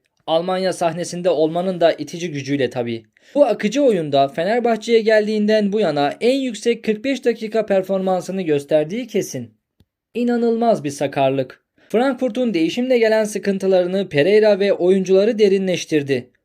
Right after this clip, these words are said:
Bu kanat oyuncu havuzuyla üç dört üçü bir Alman takımına karşı bu seviyede oynamak neresinden bakarsanız bakın önemli iş. Gerçek anlamda rakibin ayarlarını bozdular. Frankfurt gole kadar altı kez ofsayta düşmek dışında bir şey yapamadı.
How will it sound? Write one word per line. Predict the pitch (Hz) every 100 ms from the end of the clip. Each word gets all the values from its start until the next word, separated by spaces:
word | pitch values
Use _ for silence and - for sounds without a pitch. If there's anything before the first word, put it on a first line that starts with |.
| -
Bu | 233
kanat | 208 214 208
oyuncu | 202 202 196 190
havuzuyla | 196 196 185 196 190 165
üç | 185 -
dört | 202 185
üçü | 190 196 175
bir | 190 -
Alman | 175 180 247
takımına | 240 208 202 202 196
karşı | 180 175 160 170 165
bu |
seviyede | 202 190 175 165 170
oynamak | 151 151 156 170 190 - _ 208
neresinden | 240 220 214 190 180 170
bakarsanız | 170 170 247 240 233 214 208
bakın | 214 262 262
önemli | 226 220 214 170
iş. | 127 - - _ - _
Gerçek | 190 208 233 254
anlamda | 247 233 240 233 226
rakibin | 208 190 208 247
ayarlarını | 226 214 208 202 196 196
bozdular. | 143 143 143 143 139 139 _ _
Frankfurt | - 196 208 208 214 160
gole | 165 202
kadar | 190 190 180 -
altı | 151 180
kez | 214 202 165
ofsayta | 160 143 175 175 160
düşmek | 139 214 208
dışında | 180 175 160 160 151
bir | 143
şey | 185 214
yapamadı. | 202 156 139 127 127 123